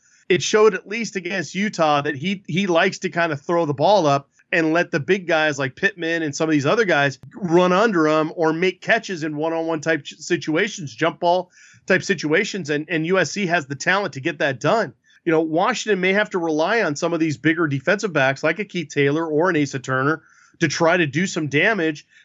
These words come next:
and, and see if they can beat a, a Michael Pittman to a jump ball, because right now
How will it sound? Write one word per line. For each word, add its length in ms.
and, 200
and 200
see 220
if 100
they 160
can 300
beat 380
a, 260
a 40
Michael 300
Pittman 400
to 220
a 40
jump 300
ball, 360
because 360
right 240
now 600